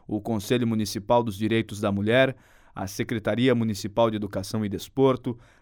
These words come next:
a Secretaria Municipal de Saúde, a Liga Feminina de Combate ao Câncer, a trigésima segunda Coordenadoria Regional de Educação, a Emater R S Ascar, o Posto Policial da Mulher e o décimo quarto B P M.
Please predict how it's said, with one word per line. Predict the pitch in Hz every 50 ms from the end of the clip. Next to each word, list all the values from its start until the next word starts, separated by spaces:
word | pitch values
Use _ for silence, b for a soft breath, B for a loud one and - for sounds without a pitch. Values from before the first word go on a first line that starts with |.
| b
a | b 104 95
Secretaria | 95 - - 123 123 120 110 - 113 104 117 120 117
Municipal | 113 110 107 101 - 117 101 - 113 110
de | 101 -
Saúde, | - - 107 104 107 123 131 131 123 127 120 - b b b b b b
a | - 101
Liga | 98 104 127 131 113 120 107
Feminina | - - 120 107 107 107 110 123 120 113 110
de | 107
Combate | 98 - 104 101 104 107 104 -
ao | 104
Câncer, | 92 - - 127 131 127 120 - 123 117 117 b b b b b b
a | - -
trigésima | - 120 113 101 107 117 117 107 117 113 107
segunda | 98 - 113 104 113 117 113 107 101
Coordenadoria | - 113 107 101 107 107 104 101 101 110 117 110 104
Regional | 107 101 101 104 104 110 110
de | 104 101
Educação, | 101 98 - 101 82 - - - 127 131 131 127 120 b b b b b b b b
a | - 101 101 110
Emater | 120 117 110 101 101 117 120 120 113
R | 110 98 107 110
S | 110 110 98 - -
Ascar, | 98 - - - - 120 120 120 117 117 - b b b b b b b
o | - 113 98
Posto | 101 - 131 135 127 123 - 110 95
Policial | - 107 101 101 95 - - 117 113
da | 104 104
Mulher | 98 101 98 104 113 120 123 120 120 - b b b b b b b
e | 113 120
o | 117
décimo | 113 117 110 107 - - 113 104
quarto | 104 - 113 107 101 - 113
B | 110 104
P | 101 -
M. | 110 104 104 104 - - - -